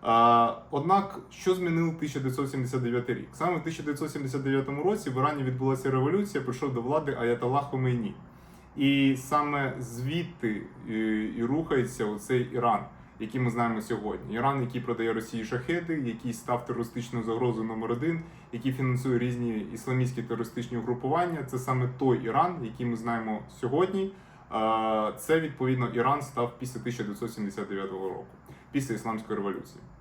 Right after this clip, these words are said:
І, відповідно, коли Іран в сімдесят дев'ятому році, е, Аятолла Хомен-, Хоменеї прийшов до влади, то,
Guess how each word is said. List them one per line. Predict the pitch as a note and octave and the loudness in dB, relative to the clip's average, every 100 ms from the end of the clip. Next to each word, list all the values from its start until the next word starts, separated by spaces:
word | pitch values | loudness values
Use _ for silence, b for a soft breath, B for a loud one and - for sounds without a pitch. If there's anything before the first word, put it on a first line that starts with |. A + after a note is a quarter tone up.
| - - - - - - | -20 -20 -20 -20 -20 -8
І, | - C3 | 0 0
відповідно, | D3 E3 G3+ G3+ D#3 B2+ B B B | 2 4 4 4 2 -2 B B B
коли | - D3+ F3 | 2 6 6
Іран | B2 D3 D#3 B2 | 4 4 4 2
в | |
сімдесят | - C#3 B2+ C3+ | 0 0 0 0
дев'ятому | C3+ C3+ C#3 C#3+ | 2 2 0 2
році, | C#3 A#2+ - G#2+ | 2 2 0 -4
е, | G2+ - G#2+ - | -2 -2 -4 0
Аятолла | B2 C3 C#3 | 0 2 0
Хомен-, | C3+ C#3 C3+ - - | 0 0 -2 -4 -6
Хоменеї | - C3+ C#3 C3+ C3 A2 | 0 2 2 2 0 -2
прийшов | G#2+ A2+ C3+ A#2+ | -4 -2 -2 0
до | B2 | 0
влади, | B2+ G3+ G#3 D3 - | 2 2 0 -2 2
то, | C3+ C3+ C3 | 4 4 2